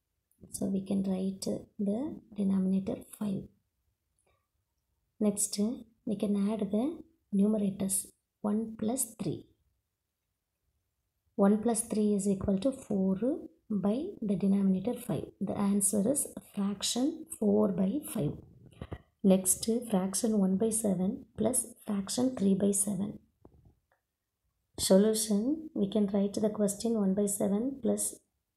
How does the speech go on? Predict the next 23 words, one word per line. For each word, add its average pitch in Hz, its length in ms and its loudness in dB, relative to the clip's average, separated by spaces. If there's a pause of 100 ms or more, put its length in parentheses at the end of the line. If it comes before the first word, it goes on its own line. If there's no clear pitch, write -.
three 208 120 2
by 196 160 2
seven 196 600 0
is 202 220 0
equal 196 360 2
to, 202 440 -2 (640)
the 196 120 4
denominators 220 720 2
are 208 100 0
same, 208 480 -2
so 220 280 -4
we 202 120 -2
can 208 180 0
write 196 300 0 (120)
the 226 240 -2 (240)
same 202 340 2
denominator 196 680 2 (320)
seven. 185 520 -2 (920)
Next, 214 360 0
add 240 640 0
only 208 280 4
the 202 60 2
numerators, 202 800 2